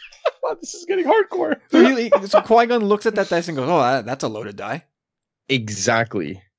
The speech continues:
Speaker 3: He knows it's a loaded die, so basically it kind of one cancels out the other.
Speaker 1: Yeah, because he, because the thing is, is that Watto calls it, right? It's kinda like Two-Face. When
Speaker 3: I
Speaker 1: he calls the heads, "I do this," tails, "You do that,"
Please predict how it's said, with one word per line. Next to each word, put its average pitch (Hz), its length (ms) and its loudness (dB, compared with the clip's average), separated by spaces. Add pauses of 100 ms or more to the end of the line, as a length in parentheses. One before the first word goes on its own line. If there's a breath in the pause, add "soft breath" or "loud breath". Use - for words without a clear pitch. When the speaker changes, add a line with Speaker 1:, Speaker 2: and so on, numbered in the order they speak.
(120)
Speaker 3:
He 160 140 -2
knows 196 260 4
it's 147 140 -6
a - 40 -2
loaded 120 260 2
die, 120 180 2
so 135 180 0
basically 120 420 -2
it 107 120 -6
kind 131 180 0
of 110 160 -2
one 120 160 2
cancels 113 400 -4
out 107 100 -2
the 104 120 0
other. - 340 -2 (320)
Speaker 1:
Yeah, 190 160 0
because 143 280 -4
he, 185 200 -8
because 175 420 -2 (220)
the 151 140 -6
thing 196 220 0
is, 214 140 -2
is 147 140 -8
that 135 320 2 (540)
Watto 151 520 2
calls 156 480 0
it, 98 200 -12
right? 160 280 -2 (1080)
It's - 100 -20
kinda 208 240 -2
like 160 180 0
Two-Face. 131 680 -10 (680)
When 139 180 -2
Speaker 3:
I - 20 -2
Speaker 1:
he 139 80 -4
calls 147 560 0 (100)
the 127 380 -2
heads, 135 640 -2
"I 139 180 0
do 135 120 -8
this," 131 400 -6
tails, 127 440 -4
"You 127 100 -8
do 123 120 -6
that," 123 360 2